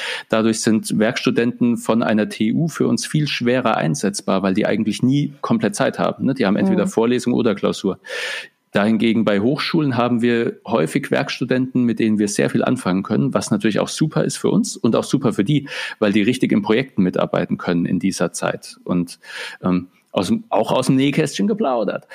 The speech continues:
Speaker 1: Das ist einer unserer Lieblingswege, neue Mitarbeiter zu finden tatsächlich, ne? Über die Studienzeit als Werkstudent kennenlernen, schon einarbeiten,
Speaker 2: Mhm.
Speaker 1: dann die Abschlussarbeit bei uns machen.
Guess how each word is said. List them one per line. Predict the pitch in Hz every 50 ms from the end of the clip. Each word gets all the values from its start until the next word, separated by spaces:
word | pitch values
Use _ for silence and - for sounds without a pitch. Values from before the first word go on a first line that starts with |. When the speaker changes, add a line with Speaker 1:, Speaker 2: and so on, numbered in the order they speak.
| - - - -
Speaker 1:
Das | - 120 110 -
ist | - 127 - - -
einer | - 107 120 127 127
unserer | 131 117 - 107 101
Lieblingswege, | 104 117 - 139 - 143 135 123 - - 117 104 120 131 139 139 139 131 123 123 123 - - - _ _ _
neue | - - - 120 62 131 117 107 113 127 139 127
Mitarbeiter | 120 151 180 - - 120 - 110 113 - 127 117
zu | - -
finden | - - 180 180 - - 95
tatsächlich, | 87 92 95 - - - 95 - - - - -
ne? | 117 135 175
Über | 214 - 135 131 139 120
die | 110 113
Studienzeit | 107 - - 151 170 185 165 170 160 156 147 - - 160 156 160 160 -
als | - - - - - -
Werkstudent | - 151 156 - - - - 143 135 131 127
kennenlernen, | - - 151 156 156 147 139 131 127 127 127 127 127 131 127 127 123
schon | 127 - 110 104 101
einarbeiten, | 101 - 135 135 135 123 120 120 - - 120 117 113 120 - - 123 120 120
Speaker 2:
Mhm. | -
Speaker 1:
dann | - 95 92
die | - -
Abschlussarbeit | - - - - - 131 - - - 117 110 113 107 104 -
bei | - 110 107
uns | 107 107 - -
machen. | - 104 104 - 110 -